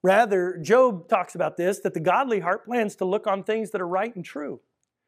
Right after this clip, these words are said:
So if we want to have a heart that's pleasing to God, we, first of all, need to plan to think on what is right and true. We can't just let our heart think about whatever it wants to.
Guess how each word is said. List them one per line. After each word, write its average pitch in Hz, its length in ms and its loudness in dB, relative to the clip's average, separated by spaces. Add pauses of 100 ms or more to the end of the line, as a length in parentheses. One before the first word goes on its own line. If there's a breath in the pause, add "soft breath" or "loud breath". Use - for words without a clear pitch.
(140)
So 233 220 2
if 220 100 -4
we 247 120 -2
want 247 160 2
to 214 40 4
have 214 120 2
a 180 40 -4
heart 233 280 0
that's - 160 -8
pleasing 202 380 -2
to 165 40 -8
God, 226 400 2
we, 226 300 -2 (160 loud breath)
first 262 240 -2
of - 40 -4
all, 220 140 6
need 226 220 -2
to 202 240 0 (580)
plan 202 540 -2
to 202 100 -4
think 202 260 -4
on 196 200 -2
what 196 120 2
is 208 160 -6
right 175 320 -2
and 190 80 -10
true. 277 440 -4 (560)
We 196 80 -2
can't 269 260 0
just 214 180 -8
let 240 140 2
our 185 140 0
heart 226 340 -2
think 240 160 -2
about 214 240 0
whatever 202 500 0 (380)
it 143 100 -4
wants 285 360 0
to. 233 420 2